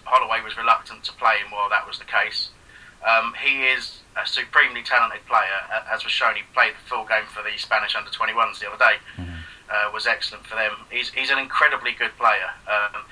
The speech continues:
Speaker 1: he is not quite up to the pace of the Premier League, uh, which I have to say is something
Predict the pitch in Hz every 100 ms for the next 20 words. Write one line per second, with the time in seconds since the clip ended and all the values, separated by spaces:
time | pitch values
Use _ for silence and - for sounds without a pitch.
0 | - - 135 135 - 156 - - 147 135
1 | 123 - - - 127 - - 131 - 123
2 | - - 110 120 110 110 113 131 - -
3 | - - - 107 110 110 - 127 127 -
4 | 117 107 104 110